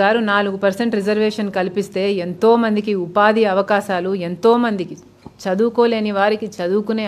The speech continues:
అవకాశాలు కలిగాయి. మైనారిటీల కోసము కార్పొరేషన్లు ఏర్పాటు చేశాడు, లోన్లు ఇప్పించాడు, వాళ్ళ కాళ్ళ మీద వాళ్ళు నిలబడేటట్టు చేశాడు. మైనారిటీల కోసము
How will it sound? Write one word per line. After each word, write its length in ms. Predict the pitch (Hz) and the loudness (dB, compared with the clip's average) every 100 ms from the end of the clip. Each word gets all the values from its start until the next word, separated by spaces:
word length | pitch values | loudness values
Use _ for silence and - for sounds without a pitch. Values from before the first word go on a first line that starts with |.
| 175 | -4
అవకాశాలు 560 | 180 208 208 208 196 190 | -2 0 0 0 -2 -2
కలిగాయి. 320 | 160 147 - - _ _ _ _ _ _ _ _ _ _ _ _ _ _ _ _ _ _ _ _ _ _ _ - 175 | -6 -6 -12 -18 _ _ _ _ _ _ _ _ _ _ _ _ _ _ _ _ _ _ _ _ _ _ _ -12 -2
మైనారిటీల 680 | 190 208 214 233 233 226 214 208 | 2 4 6 6 6 4 4 0
కోసము 360 | 190 190 185 214 233 - _ _ _ _ _ _ - | -2 -4 -6 -6 -10 -18 _ _ _ _ _ _ 0
కార్పొరేషన్లు 600 | 190 202 233 233 240 220 | 0 4 2 4 2 0
ఏర్పాటు 260 | 202 208 190 | 2 0 0
చేశాడు, 380 | 185 180 180 180 190 175 | -4 -2 -4 -2 -4 -2
లోన్లు 280 | 180 220 233 | 0 2 2
ఇప్పించాడు, 460 | - 185 175 156 151 _ _ _ _ _ _ _ _ _ _ 190 | 0 -4 -4 -8 -8 _ _ _ _ _ _ _ _ _ _ -2
వాళ్ళ 140 | 202 196 196 | -2 0 0
కాళ్ళ 180 | 196 233 233 | 2 4 4
మీద 100 | 233 220 | 4 4
వాళ్ళు 140 | 202 | 4
నిలబడేటట్టు 580 | 180 190 214 220 220 220 185 | 0 0 0 0 -2 -2 -4
చేశాడు. 320 | 170 160 139 - _ _ _ _ _ _ _ _ _ _ _ _ _ 170 190 | -6 -8 -12 -16 _ _ _ _ _ _ _ _ _ _ _ _ _ -8 -2
మైనారిటీల 680 | 202 208 220 233 240 233 220 | 0 2 4 4 4 4 2
కోసము 360 | 208 208 196 190 | 0 -4 -6 -8